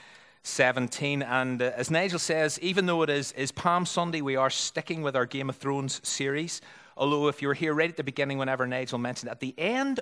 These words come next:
of this chapter in First Kings, there is a death, followed in three, now not days, but three somethings. And we'll come to that, by a resurrection.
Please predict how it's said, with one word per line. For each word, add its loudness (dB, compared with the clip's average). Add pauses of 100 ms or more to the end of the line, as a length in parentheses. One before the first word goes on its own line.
of 2
this -2
chapter 0
in -6
First -2
Kings, -6
there 0
is -2
a 2
death, -2 (1300)
followed 6 (100)
in 0
three, -2
now -2
not 2
days, -4 (640)
but -2
three 0
somethings. 0 (680)
And -4
we'll 0
come 0
to -8
that, -8 (920)
by 8
a 6
resurrection. -2